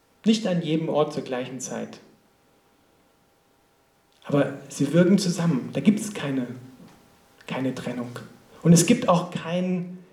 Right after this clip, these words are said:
keinen Zwischenbereich, wo man, wo man sagen könnte, ich bin jetzt neutral. Ich bin nur natürlich.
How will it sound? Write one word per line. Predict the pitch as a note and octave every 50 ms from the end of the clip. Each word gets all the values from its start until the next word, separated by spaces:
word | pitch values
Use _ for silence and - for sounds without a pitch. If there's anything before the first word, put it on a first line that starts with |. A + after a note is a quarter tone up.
| - _ _ _ _
keinen | - F3+ E3 E3+ E3
Zwischenbereich, | - - F#3+ C#4 C#4+ - C#4+ B3+ G#3 A3 F#3 C3+ C3+ B2 A#2+ A#2+ - - - - - - - _ _ _
wo | D#3+ E3
man, | E3+ E3+ E3 E3 -
wo | D#3+
man | D#3+ E3 D#3
sagen | - D#3+ D#3 E3 F#3+ A3 A3+ G#3
könnte, | - G#3 G3 G3 G3 G#3 G3 F#3+ F3 - - - - - - - _
ich | - F#3+ - -
bin | G#3+ G#3 G#3
jetzt | G3 F#3 - -
neutral. | F3 E3+ E3 E3 - - D3+ D#3+ F3 G3 G3+ G3 D#3 B2+ B2+ - - - - - _ _ _ _ _ _ _ _ _ _ _ _ _ _ _ _ _ _ _ _ _ _ _ _ _ _ _ - _ _ _ _ _ _ _ _ _ _ _ _ _ _ _ _ _ _ _ _ _ _ _ _ _ _ _ _ _ _ _ _ _ _ _ _ _ _ -
Ich | E3 C#3+ -
bin | F#3+ F3+ F3+
nur | G3 A3+ A3+
natürlich. | A3 G#3 G3 - - G#3 A#3 A3+ F3 C#3 A2 - - - -